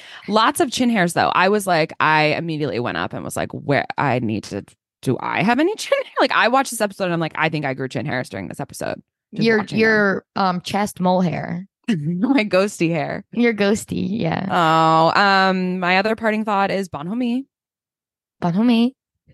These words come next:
Speaker 1: Bonhomie. To you and to me.
Speaker 2: <laughs> To me.
Speaker 1: <laughs> And then I wanna play a little game
Speaker 2: Okay, play it.
Speaker 1: called Which Date Sounds Better?
Speaker 2: Okay.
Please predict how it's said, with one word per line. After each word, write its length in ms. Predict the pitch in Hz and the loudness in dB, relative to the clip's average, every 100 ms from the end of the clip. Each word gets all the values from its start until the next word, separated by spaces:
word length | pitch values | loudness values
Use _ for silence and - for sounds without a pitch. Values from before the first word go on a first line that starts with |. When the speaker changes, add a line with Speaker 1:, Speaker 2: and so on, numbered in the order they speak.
| _ | _
Speaker 1:
Bonhomie. 460 | - 190 330 440 466 539 _ _ _ | -6 0 0 0 -2 -6 _ _ _
To 100 | - | -2
you 180 | 208 180 | 0 2
and 120 | 196 | 0
to 120 | 247 415 | 0 2
me. 280 | 330 392 - _ | 4 2 -4 _
Speaker 2:
<laughs> 200 | _ _ | _ _
To 140 | - 285 185 - _ - _ _ _ - | -4 -4 -4 -10 _ -20 _ _ _ -6
me. 120 | 220 _ - | -6 _ -6
Speaker 1:
<laughs> 200 | 185 254 - - 539 - 679 _ _ _ - | 0 -2 -2 -18 -12 -12 -12 _ _ _ 0
And 240 | 269 254 | 4 4
then 280 | 254 247 226 | 4 4 4
I 120 | 214 | 4
wanna 160 | 240 247 | 4 2
play 120 | 262 | 2
a 20 | |
little 180 | 226 208 | 2 0
game 560 | 180 156 147 151 156 170 _ | 0 -4 -4 -8 -10 -14 _
Speaker 2:
Okay, 380 | 208 202 185 190 190 - | 0 2 2 0 -6 -4
play 220 | 185 175 | 0 0
it. 100 | - | 0
Speaker 1:
called 640 | 202 180 147 131 101 180 - - - _ _ _ _ _ _ _ _ | 0 2 2 0 -2 -6 -12 -16 -18 _ _ _ _ _ _ _ _
Which 280 | 214 220 - | -2 -2 0
Date 260 | 185 160 - | 2 2 -2
Sounds 300 | 151 139 147 | -4 -4 -6
Better? 420 | 98 - - 180 _ _ _ _ _ _ _ _ _ _ _ _ _ _ _ | -8 -6 -10 -10 _ _ _ _ _ _ _ _ _ _ _ _ _ _ _
Speaker 2:
Okay. 260 | 160 151 175 | -10 -8 -8